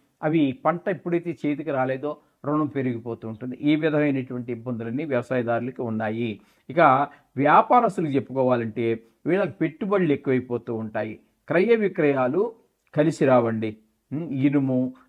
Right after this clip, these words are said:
యంత్ర సంబంధమైనటువంటి విషయాల్లో, గృహోపకరణాలు, రియల్ ఎస్టేట్లు, వ్యాపారులు, వీరందరికీ కూడా, ఉమ్, ఆశించినటువంటి ఫలితం అయితే రాదు.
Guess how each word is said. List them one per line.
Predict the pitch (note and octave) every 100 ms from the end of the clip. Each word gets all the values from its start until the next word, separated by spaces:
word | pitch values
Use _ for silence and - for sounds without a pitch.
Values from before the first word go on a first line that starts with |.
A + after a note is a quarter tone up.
| -
యంత్ర | D3+ D3 E3
సంబంధమైనటువంటి | - D3 C#3+ C#3 C3+ B2 B2 A#2 A#2
విషయాల్లో, | A2+ C3 B2 A#2 D#3 - _ -
గృహోపకరణాలు, | C#3 C#3 D3+ C3 C3 B2+ B2 A#2+ A#2+ A#2+
రియల్ | C3+ D#3
ఎస్టేట్లు, | D3 - C#3 B2 B2 A#2 B2 - _ -
వ్యాపారులు, | D3+ D#3+ D3+ D3 C3+ B2 B2
వీరందరికీ | E3 E3+ F3 F#3+ G3 F#3
కూడా, | D#3+ D3+ D3 C3 C#3 - _ -
ఉమ్, | D3 C#3+ C#3 - _ _ _ _ C#3+
ఆశించినటువంటి | F#3 A3 B3+ A3 A3 F#3+ F3 E3+ A3+
ఫలితం | - D3+ C#3+
అయితే | C#3+ B2 G3+
రాదు. | A#2+ A#2 G#2